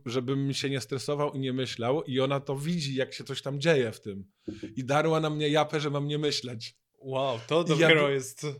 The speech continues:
Speaker 1: i ja byłem taki grzeczny.
Speaker 2: uspokajający zabieg.
Speaker 1: Ja byłem taki grzeczny i się starałem nie myśleć.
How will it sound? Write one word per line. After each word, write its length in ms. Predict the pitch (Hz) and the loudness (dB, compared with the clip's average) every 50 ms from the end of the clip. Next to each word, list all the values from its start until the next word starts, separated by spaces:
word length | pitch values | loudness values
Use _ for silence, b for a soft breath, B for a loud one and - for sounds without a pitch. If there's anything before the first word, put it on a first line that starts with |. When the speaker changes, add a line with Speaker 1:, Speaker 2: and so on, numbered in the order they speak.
| - - - | -12 -8 -2
Speaker 1:
i 60 | 139 | 2
ja 100 | 143 147 | 2 4
byłem 220 | 139 160 160 160 | 6 6 6 6
taki 240 | 160 170 160 - 156 | 4 2 2 2 -2
grzeczny. 480 | 143 147 151 160 170 165 - 139 135 139 | -2 4 6 6 6 6 2 0 2 2
Speaker 2:
uspokajający 500 | 156 180 - 147 135 123 120 120 117 120 | 2 0 0 -2 -4 -4 -6 -8 -10 -6
zabieg. 460 | 123 127 123 131 139 135 - - - _ _ _ - | -6 -4 -2 -2 -4 -4 -6 -14 -20 _ _ _ -6
Speaker 1:
Ja 100 | 117 123 | -4 -2
byłem 160 | 127 139 139 | -2 -2 -2
taki 200 | 135 127 - 139 | -2 -6 -8 -6
grzeczny 280 | 131 131 139 135 143 135 | -2 -2 0 0 0 -4
i 40 | 123 | -4
się 120 | 139 127 | -4 -6
starałem 460 | - - 127 135 143 147 147 135 127 | -6 -2 0 2 4 4 4 2 0
nie 100 | 123 117 | -2 -2
myśleć. 580 | 113 110 107 - - 113 110 120 156 - - | -4 -4 -6 -8 -8 -8 -10 -10 -10 -12 -16